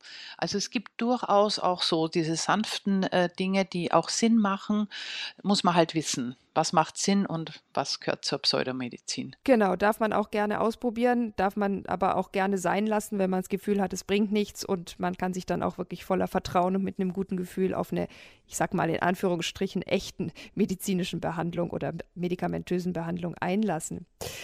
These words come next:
Speaker 2: Aber jetzt haben wir viel über Medikamente und so weiter geredet oder sanfte Alternativen. Jetzt bist du ja die Leiterin der größten Migräne-Selbsthilfegruppe oder Community Headbook Punkt me. Ich schreib's, wie gesagt, auch noch mal in die Shownotes, damit ihr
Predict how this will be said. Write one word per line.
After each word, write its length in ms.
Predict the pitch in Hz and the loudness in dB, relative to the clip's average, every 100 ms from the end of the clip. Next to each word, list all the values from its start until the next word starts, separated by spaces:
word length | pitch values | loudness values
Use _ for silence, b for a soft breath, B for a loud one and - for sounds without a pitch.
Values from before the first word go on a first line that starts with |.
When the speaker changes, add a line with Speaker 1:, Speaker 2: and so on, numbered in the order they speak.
| B B 247 B - | B B -14 B 6
Speaker 2:
Aber 380 | 208 226 233 - | 8 10 10 8
jetzt 220 | 220 233 240 | 4 6 4
haben 100 | 254 | 4
wir 120 | 247 | 4
viel 180 | 285 254 | 4 4
über 380 | 240 247 233 | 8 8 8
Medikamente 720 | 208 247 240 220 202 240 320 254 | 6 2 2 2 2 4 4 4
und 120 | 240 | 4
so 140 | 208 | 6
weiter 280 | 185 220 294 | 6 6 4
geredet 400 | 262 269 277 262 | 2 0 0 0
oder 200 | 214 202 | 2 2
sanfte 400 | 190 214 - - | 2 0 0 0
Alternativen. 760 | 240 247 247 254 - 262 277 269 B B B | 0 2 2 0 0 -2 0 -2 B B B
Jetzt 280 | 240 240 226 | 4 4 2
bist 260 | 285 - 349 | 0 2 4
du 60 | |
ja 160 | 311 269 | 4 4
die 120 | 262 | 4
Leiterin 480 | 185 196 247 240 214 | 4 4 4 2 4
der 100 | 202 | 2
größten 580 | 196 233 - 220 220 208 | 4 4 4 2 4 2
Migräne-Selbsthilfegruppe 1900 | 202 190 202 190 180 180 196 - 214 185 - 185 170 175 - - 214 214 190 | 0 2 4 4 4 2 0 0 2 2 4 2 2 -2 -8 2 4 6 4
oder 200 | 170 170 | 2 0
Community 720 | - 196 208 220 220 208 190 | 0 4 6 4 4 0 0
Headbook 600 | 202 208 - 202 - - | 0 -2 2 2 2 -4
Punkt 340 | - 190 190 - | 0 0 0 0
me. 220 | 202 240 | 2 2
Ich 320 | 190 - - | 0 -6 -14
schreib's, 380 | - - 190 - | -8 -4 -4 -4
wie 80 | 226 | -2
gesagt, 360 | 226 185 202 190 | 0 0 0 -2
auch 100 | 185 | -2
noch 160 | 190 | 0
mal 180 | 190 190 | 0 0
in 100 | 185 | 0
die 100 | 190 | -2
Shownotes, 520 | - 214 220 208 202 | 2 4 4 2 0
damit 280 | 185 185 185 | -4 -4 0
ihr 180 | 190 | -2